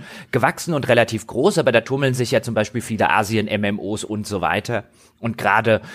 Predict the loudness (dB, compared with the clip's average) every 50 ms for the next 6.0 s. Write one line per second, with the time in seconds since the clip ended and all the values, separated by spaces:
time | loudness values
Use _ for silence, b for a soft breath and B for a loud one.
0 | B B -6 -2 0 2 4 2 2 0 -2 -2 0 2 2 2 2 2 -2 B
1 | B B B B -10 -4 -2 -2 0 2 2 2 2 2 0 -2 -2 -4 -8 -6
2 | -4 -4 -4 -4 -4 -4 -4 -2 0 0 0 0 -2 -2 -4 -4 -6 -6 -6 -4
3 | -4 -4 0 2 2 2 2 0 -2 -2 -4 -6 -4 -4 -4 -4 -4 -2 -2 -2
4 | -2 -2 B B B B B B _ 2 4 4 6 4 4 2 0 -4 -4 -2
5 | -2 -2 -2 -2 -4 -6 -4 -4 0 2 4 4 4 2 2 0 2 0 0 -2